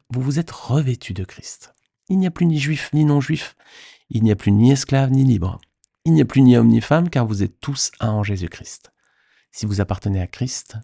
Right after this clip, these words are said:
vous êtes la descendance d'Abraham et vous êtes héritier conformément à la promesse. Oui, les amis, par sa mort sur la croix, Jésus nous a réconciliés avec Dieu. Il n'a pas fait de différence entre les hommes, hein. Son sang a coulé pour tous,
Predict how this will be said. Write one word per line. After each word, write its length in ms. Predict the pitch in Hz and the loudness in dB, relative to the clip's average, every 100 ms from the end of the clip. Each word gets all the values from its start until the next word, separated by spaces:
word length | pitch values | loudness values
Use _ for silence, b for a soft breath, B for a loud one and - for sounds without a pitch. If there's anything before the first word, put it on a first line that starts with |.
| - | -8
vous 180 | 104 101 | -6 -6
êtes 140 | 101 | -6
la 60 | 90 | -8
descendance 560 | 95 127 139 127 117 | -6 -4 -2 -2 -2
d'Abraham 500 | 110 101 98 92 117 123 B B B - | -4 -4 -4 -4 -6 -8 B B B -4
et 80 | |
vous 220 | 151 147 127 | -2 0 -2
êtes 180 | 131 - | -4 -4
héritier 480 | 127 107 - - - | -4 -4 -6 -14 -14
conformément 640 | - 95 98 92 90 87 _ | -12 -10 -8 -6 -8 -10 _
à 80 | 104 | -8
la 140 | 98 | -8
promesse. 500 | - - - - - _ _ _ _ _ _ _ _ _ _ _ - | -10 -16 -18 -20 -20 _ _ _ _ _ _ _ _ _ _ _ -2
Oui, 80 | |
les 140 | 120 113 | 0 2
amis, 160 | 117 | 0
par 160 | 127 120 | 0 -2
sa 120 | - | -2
mort 200 | 117 120 | 0 0
sur 180 | - 123 | -2 -2
la 100 | 117 | -2
croix, 380 | - - 131 143 | -4 -6 -2 -2
Jésus 300 | 131 117 120 | -2 0 0
nous 180 | 117 107 | 0 -2
a 40 | |
réconciliés 540 | 107 104 107 - 101 | -4 -6 -6 -4 -4
avec 200 | 98 98 | -2 -4
Dieu. 200 | 95 92 _ _ _ - | -6 -12 _ _ _ -8
Il 40 | |
n'a 60 | 160 | -4
pas 100 | 202 | -2
fait 120 | 208 | -2
de 40 | 160 | -2
différence 460 | 143 151 147 156 | -2 0 0 0
entre 180 | 127 - | -2 -2
les 200 | 117 117 | -2 0
hommes, 160 | 127 117 | 0 0
hein. 100 | 151 B B - | -4 B B -12
Son 180 | - | -8
sang 180 | 113 127 | -4 -2
a 60 | 120 | -2
coulé 220 | - 110 | -2 -8
pour 240 | - - | -6 -14
tous, 340 | - 117 120 | -10 -10 -8